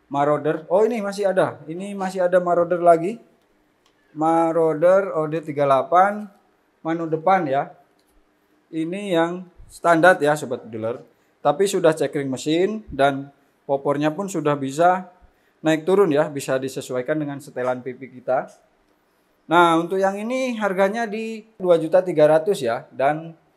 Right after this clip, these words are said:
sudah berikut kelengkapan tentunya. Dan untuk harga paketnya di harga tiga juta seratus lima puluh ribu. Dan dapat pre ongkir sebesar dua ratus lima puluh ribu juga ya, sobat dealer.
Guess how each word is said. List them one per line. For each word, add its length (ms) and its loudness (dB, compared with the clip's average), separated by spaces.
sudah 320 0
berikut 400 -10
kelengkapan 500 2
tentunya. 560 -8
Dan 240 -2
untuk 240 -8
harga 240 -2
paketnya 720 -6
di 240 -8
harga 400 0
tiga 320 -6
juta 480 -4
seratus 800 -8
lima 320 -12
puluh 400 -14
ribu. 400 -14
Dan 400 4
dapat 400 0
pre 240 -4
ongkir 320 -2
sebesar 640 -6
dua 160 -6
ratus 480 -10
lima 240 -14
puluh 240 -16
ribu 320 -10
juga 320 4
ya, 160 0
sobat 320 -12
dealer. 320 -10